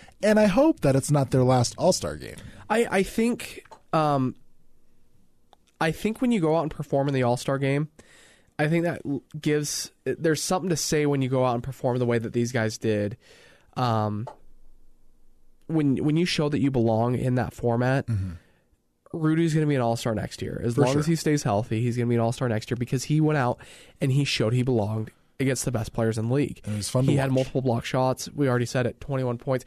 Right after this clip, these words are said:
Speaker 2: He had
Speaker 1: Yeah.
Speaker 2: a double-double. He was one of two players that had a double-double. Um, and so he showed that he belongs. Donovan showed,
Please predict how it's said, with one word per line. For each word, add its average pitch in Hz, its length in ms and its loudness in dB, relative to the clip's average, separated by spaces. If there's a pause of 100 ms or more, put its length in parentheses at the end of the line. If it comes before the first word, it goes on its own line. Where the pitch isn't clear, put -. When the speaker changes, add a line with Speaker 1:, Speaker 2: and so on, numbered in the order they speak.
(160)
Speaker 2:
He 151 80 0
had 135 80 2
Speaker 1:
Yeah. 113 60 2
Speaker 2:
a - 20 -6
double-double. 131 500 0
He 139 60 2
was 127 100 0
one 120 120 0
of 113 80 -2
two 147 140 0
players 131 260 -2
that 117 80 -4
had 127 120 -2
a 120 40 0
double-double. 120 640 0 (560)
Um, 117 380 2
and 131 140 0
so 139 180 0
he 190 260 2
showed 156 400 0
that - 80 0
he 165 200 -2
belongs. 123 600 0 (680)
Donovan 220 680 2
showed, 151 560 0